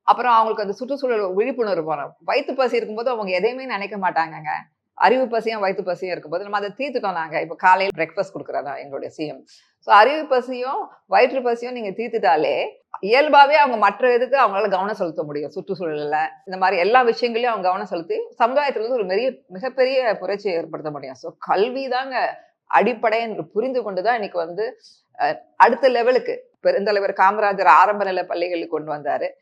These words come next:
நான் எங்க டாக்டர் கலைஞர் அவர்கள் வந்து ஒவ்வொரு மாவட்டத்திலயும் மருத்துவக் கல்லூரி, முதல், அஹ், தலைமுறைக்கு வந்து இலவச கல்வி எல்லாம் பட்டதாரி இல்லைன்னா அவங்க வீட்டுல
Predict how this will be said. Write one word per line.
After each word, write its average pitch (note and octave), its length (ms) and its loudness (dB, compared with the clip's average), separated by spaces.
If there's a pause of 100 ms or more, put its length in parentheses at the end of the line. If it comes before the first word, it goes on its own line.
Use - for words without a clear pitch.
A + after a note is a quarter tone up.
(580)
நான் F3 260 0
எங்க F3 240 -8
டாக்டர் F3 220 -2
கலைஞர் G#3+ 320 2
அவர்கள் G3 240 2
வந்து G3 320 2
ஒவ்வொரு G3 340 0
மாவட்டத்திலயும் F#3 560 -2
மருத்துவக் E3+ 380 -4
கல்லூரி, E3+ 360 -2
முதல், F3+ 600 0
அஹ், C#3 380 -2 (320)
தலைமுறைக்கு D#3 1120 0
வந்து E3 420 -6
இலவச E3+ 380 -4
கல்வி D3+ 340 -6
எல்லாம் D#3 360 -4
பட்டதாரி E3+ 400 -2
இல்லைன்னா D3+ 180 -6
அவங்க E3+ 340 -4
வீட்டுல D#3+ 160 -8